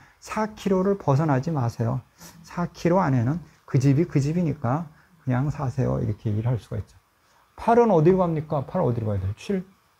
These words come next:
칠로 가면, 구로 가면 좋죠. 구나 칠로 가면 좋죠. 구로 가면 공부요, 문서요,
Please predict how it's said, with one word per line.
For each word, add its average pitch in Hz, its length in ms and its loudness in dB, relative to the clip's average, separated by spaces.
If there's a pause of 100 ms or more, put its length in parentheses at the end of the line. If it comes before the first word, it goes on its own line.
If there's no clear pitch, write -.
(140)
칠로 233 240 2
가면, 196 340 2 (300)
구로 226 220 4
가면 196 200 4
좋죠. 127 320 -2
구나 196 500 2 (280)
칠로 208 340 0
가면 165 240 0
좋죠. - 220 -10 (300)
구로 202 240 4
가면 185 340 4
공부요, 160 480 4
문서요, 143 680 2